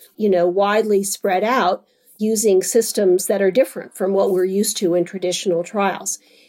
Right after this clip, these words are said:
And we need to be thinking about how we're going to do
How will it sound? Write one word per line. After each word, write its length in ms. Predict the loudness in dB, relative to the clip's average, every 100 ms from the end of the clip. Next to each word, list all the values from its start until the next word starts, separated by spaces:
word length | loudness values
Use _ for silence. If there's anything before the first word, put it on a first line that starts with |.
| _
And 240 | -2 2 4
we 80 |
need 220 | 4 2 0
to 80 |
be 140 | -2 0
thinking 280 | 0 -2 -4
about 300 | -2 -4 -4
how 180 | -2
we're 140 | 0 0
going 320 | 0 0 -2
to 140 | -4
do 400 | 0 4 4 2